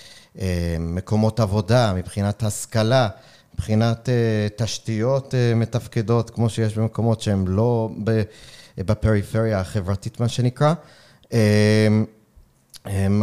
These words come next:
אנחנו מדברים הרבה על הרשויות המקומיות, גם במובן השלילי. אה, דיברנו הרבה ככה על השחיתות שהיו בשנים האחרונות, כל מיני מקרים, אה, ומה בעצם, איך, ובעצם הרבה פעמים אנחנו לא מבינים מה בעצם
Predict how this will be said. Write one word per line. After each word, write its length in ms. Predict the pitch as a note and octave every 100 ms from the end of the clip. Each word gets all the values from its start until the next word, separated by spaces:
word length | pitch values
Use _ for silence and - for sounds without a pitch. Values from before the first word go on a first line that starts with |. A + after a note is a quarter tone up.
| G#2+ -
אנחנו 360 | G2+ A2 G#2+
מדברים 280 | A2 G#2 A2+
הרבה 320 | A#2 G#2+ A2
על 80 | G2
הרשויות 420 | F#2+ G2 - G#2+
המקומיות, 640 | G#2 G2+ - G2+ A2 A#2 -
גם 220 | G#2 G2
במובן 380 | G#2 G2 G2 A2+
השלילי. 520 | A#2 - B2+ G#3+ E3 - - - - -
אה, 80 | E2+
דיברנו 440 | F2 E2 G#2 G2
הרבה 280 | F#2+ E2 G#2+
ככה 500 | - E2+ D#2+ F2+ F2+ E2+ - - -
על 120 | D#2+
השחיתות 580 | - - F2+ - F3 -
שהיו 300 | D#3+ C#3+ C#3
בשנים 400 | B2+ B2+ A#2 A2
האחרונות, 460 | G2+ A2+ A2 G2+
כל 140 | - A2
מיני 180 | G#2
מקרים, 760 | G#2 G2 - G#2+ G2+ F#2+ F#2 E2+ - - - -
אה, 60 | F#2+ F#2 F#2 F#2 F#2+ F#2
ומה 360 | G2+ A2 D3+ D#3+ -
בעצם, 500 | B2 B2+ B2 C3+ A#2+ - _ -
איך, 180 | E3+ - -
ובעצם 560 | G2 G#2+ A2+ D3+ E3+
הרבה 240 | D#3+ - E3
פעמים 320 | E3 D#3+ D#3
אנחנו 300 | C3+ - A2
לא 160 | A2+ D3
מבינים 460 | C3+ G#2 B2 C3+ C3 - _ _ G2
מה 340 | F#2+ B2 D#3
בעצם 540 | A#2 A2+ B2 B2 C3